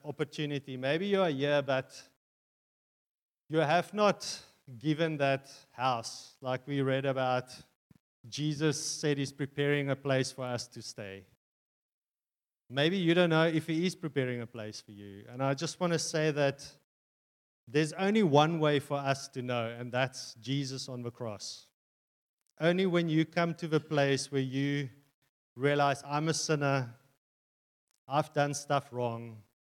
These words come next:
I can't be good enough to go into that eternal place." Only then the cross starts making sense. Only then you can start going,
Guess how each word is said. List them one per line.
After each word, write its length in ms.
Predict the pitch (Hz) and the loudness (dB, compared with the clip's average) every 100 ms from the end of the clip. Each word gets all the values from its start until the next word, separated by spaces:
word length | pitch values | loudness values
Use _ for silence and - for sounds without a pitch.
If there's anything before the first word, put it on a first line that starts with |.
| _ _ _ _ _ | _ _ _ _ _
I 140 | 135 | -2
can't 420 | 139 - 160 165 160 | -2 2 2 2 2
be 140 | 165 | 0
good 200 | 139 143 | 2 2
enough 600 | 143 131 123 123 - - _ | 2 2 0 -2 -12 -20 _
to 100 | 131 | -14
go 220 | 113 131 | 0 0
into 360 | 143 139 135 139 | 0 -2 -4 0
that 200 | 127 127 | 0 0
eternal 460 | 120 - 131 127 | -8 -4 0 0
place." 600 | 120 113 104 104 - - - _ _ _ _ _ _ _ _ _ _ _ | -2 -6 -8 -10 -12 -14 -20 _ _ _ _ _ _ _ _ _ _ _
Only 300 | 151 185 190 | 2 4 4
then 320 | 151 160 156 | 6 6 4
the 140 | 143 131 | 0 -2
cross 260 | - 147 | 0 -2
starts 400 | 131 - 135 135 | -2 2 2 2
making 380 | 123 120 123 117 | -2 -4 -4 -10
sense. 440 | - 120 104 98 - | -8 -8 -8 -10 0
Only 280 | 147 165 185 | 4 6 6
then 320 | 127 143 143 | 6 4 4
you 160 | 135 131 | 2 2
can 200 | 131 113 | -2 -6
start 380 | - 131 127 | 0 0 0
going, 500 | - 123 120 117 117 | 0 0 0 -2 -6